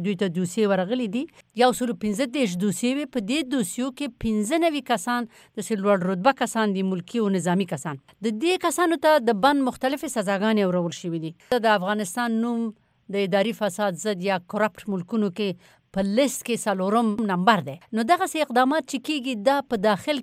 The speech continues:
کې، اه، څه تاثیر کوي، څه اغیزه کوي په دغه ساحه کې چې د افغانستان حکومت د نورو مشکلاتو باوجود په دې ساحه کې ډیر مشکل چې تر څو اداري فساد په ضد کلکه مبارزه ونه شي،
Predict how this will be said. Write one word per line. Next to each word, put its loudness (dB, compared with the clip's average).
کې، 0
اه، -8
څه -4
تاثیر 2
کوي، 0
څه 2
اغیزه 2
کوي -2
په 2
دغه 4
ساحه 0
کې -4
چې -6
د -
افغانستان 0
حکومت -2
د 4
نورو 6
مشکلاتو 0
باوجود 0
په -2
دې -4
ساحه 0
کې -4
ډیر 2
مشکل -2
چې -4
تر -2
څو 2
اداري 2
فساد 0
په -6
ضد -4
کلکه -4
مبارزه 0
ونه 2
شي، -4